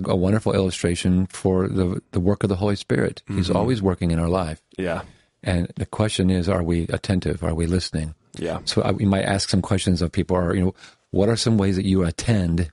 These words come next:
Speaker 1: to the Holy Spirit, that you're attentive to the Spirit?
Speaker 2: Right.
Speaker 1: Um, are you, you know, do you have, um, the disciplines of reading the, reading the Word of God? Are, are you expecting the Holy Spirit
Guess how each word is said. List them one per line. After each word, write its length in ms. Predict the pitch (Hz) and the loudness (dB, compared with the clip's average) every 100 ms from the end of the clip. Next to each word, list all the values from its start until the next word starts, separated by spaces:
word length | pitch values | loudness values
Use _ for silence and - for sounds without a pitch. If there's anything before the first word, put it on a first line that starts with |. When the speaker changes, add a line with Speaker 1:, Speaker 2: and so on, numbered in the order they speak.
| _ - | _ -2
Speaker 1:
to 100 | 85 | 0
the 100 | 85 | 0
Holy 200 | 92 87 | 0 -2
Spirit, 300 | - 78 90 | -4 -4 -2
that 120 | 95 | 0
you're 140 | 98 | 0
attentive 540 | 90 - 113 85 80 - | -2 0 -2 0 -6 -2
to 320 | 87 76 73 - | -2 0 -4 -6
the 80 | 90 | -6
Spirit? 380 | - 85 82 - | -2 -2 -2 -6
Speaker 2:
Right. 260 | 92 87 80 - - - | -4 -2 -2 -6 -14 -8
Speaker 1:
Um, 520 | 87 80 80 85 92 - - - | -4 -2 -2 -4 -6 -10 -14 -10
are 200 | - 95 | -4 -2
you, 120 | 85 90 | -2 -2
you 60 | 90 | -4
know, 140 | 87 80 | -4 0
do 120 | 87 | 0
you 60 | |
have, 460 | 85 92 90 85 - - _ - - | 0 0 0 -4 -10 -20 _ -10 -2
um, 320 | 85 85 85 | 0 0 -2
the 180 | - 85 | 0 0
disciplines 460 | 92 - 95 87 | 0 0 0 0
of 100 | 78 | 0
reading 200 | 85 87 | 0 2
the, 80 | 87 | 2
reading 420 | - 92 - 92 | 0 -2 0 2
the 80 | 92 | 2
Word 140 | 87 87 | 2 0
of 80 | |
God? 360 | 95 95 78 73 _ _ _ _ _ - | 0 0 -2 -6 _ _ _ _ _ -6
Are, 340 | 80 78 85 - _ _ _ - | -2 0 -2 -6 _ _ _ -4
are 100 | 104 | 0
you 100 | 101 | 2
expecting 800 | 95 - - 131 - 90 76 71 _ _ - | 0 0 0 -2 0 0 0 -6 _ _ -4
the 100 | 87 | -2
Holy 280 | - 95 87 | 0 0 0
Spirit 480 | - 85 78 - | -2 -2 -2 -4